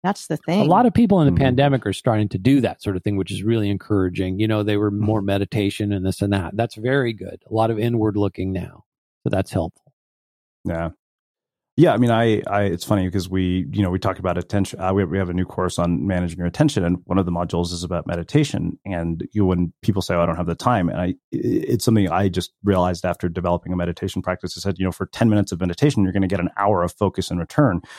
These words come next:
Speaker 3: So it's actually not taking time; it's giving you time,
Speaker 2: Yeah,
Speaker 3: whether
Speaker 2: it's
Speaker 3: you realize it or
Speaker 2: sharpening the
Speaker 3: not.
Speaker 2: axe. Sharpening the axe.
Speaker 1: Exactly. That,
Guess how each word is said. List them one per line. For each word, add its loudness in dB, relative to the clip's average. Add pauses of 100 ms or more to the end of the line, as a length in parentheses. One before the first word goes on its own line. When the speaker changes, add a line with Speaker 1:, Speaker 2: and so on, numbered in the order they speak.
(140)
Speaker 3:
So 0
it's 2
actually 0
not 0
taking 2
time; -6
it's -12
giving 2
you -4
time, -8
Speaker 2:
Yeah, 2
Speaker 3:
whether 2
Speaker 2:
it's 2
Speaker 3:
you 0
realize 4
it 2
or 4
Speaker 2:
sharpening 6
the 8
Speaker 3:
not. 4
Speaker 2:
axe. -6
Sharpening 4
the 6
axe. 6
Speaker 1:
Exactly. 4
That, 2